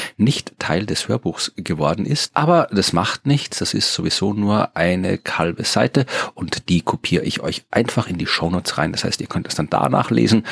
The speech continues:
und müsst dann nicht ganz so verwirrt sein von dem, was jetzt noch vielleicht kommt. Aber es kommt eh nicht mehr viel.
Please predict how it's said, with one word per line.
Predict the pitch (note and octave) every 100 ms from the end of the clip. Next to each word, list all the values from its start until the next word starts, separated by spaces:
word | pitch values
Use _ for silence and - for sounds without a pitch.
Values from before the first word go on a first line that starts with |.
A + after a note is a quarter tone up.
| - -
und | F2+ -
müsst | G#2 G2 -
dann | E2 E2+
nicht | C#2+ - -
ganz | C#2 E2 -
so |
verwirrt | - E2+ E2 F2+ -
sein | - E2+ E2+ - - -
von | - E2+ D#2+
dem, | D2 D#2 -
was | D#2+ D2 -
jetzt | - C#2 -
noch | - D2+ -
vielleicht | - - - - -
kommt. | - - C2 - - - - -
Aber | - D2
es | - -
kommt | - D#2 -
eh |
nicht | D2 - -
mehr | D2+
viel. | - - -